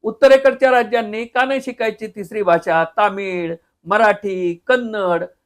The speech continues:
ह्या भाषा का नाही शिकायच्या? गुजरातमधल्या लोकांनी, युपी मधल्यांनी, नंतर मध्य प्रदेशमधल्यांनी.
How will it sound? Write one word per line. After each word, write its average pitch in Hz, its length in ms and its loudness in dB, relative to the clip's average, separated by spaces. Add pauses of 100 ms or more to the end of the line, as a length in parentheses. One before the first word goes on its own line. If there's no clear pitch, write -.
(160)
ह्या 214 120 4
भाषा 233 280 0
का 269 140 0
नाही 302 180 -4
शिकायच्या? 226 540 -4 (300)
गुजरातमधल्या 214 600 0
लोकांनी, 180 580 -6 (320)
युपी 214 340 -4
मधल्यांनी, 185 840 -6 (240)
नंतर 185 340 -4
मध्य 208 300 -2
प्रदेशमधल्यांनी. 175 960 -6